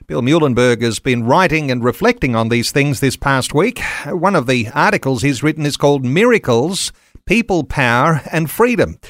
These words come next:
Bill Muehlenberg, welcome back to twenty twenty.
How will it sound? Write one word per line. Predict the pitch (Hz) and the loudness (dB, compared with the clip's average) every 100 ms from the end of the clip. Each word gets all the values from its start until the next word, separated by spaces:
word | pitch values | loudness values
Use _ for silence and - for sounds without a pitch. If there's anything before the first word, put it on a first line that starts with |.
| - - | -20 -14
Bill | - 110 | -6 -2
Muehlenberg, | 165 180 113 165 240 - - | 0 2 2 2 2 -2 -4
welcome | 131 123 120 | -4 -2 0
back | 117 - | -2 -2
to | 143 | -4
twenty | 147 139 | -2 -2
twenty. | 135 170 160 92 | -2 -2 -2 -4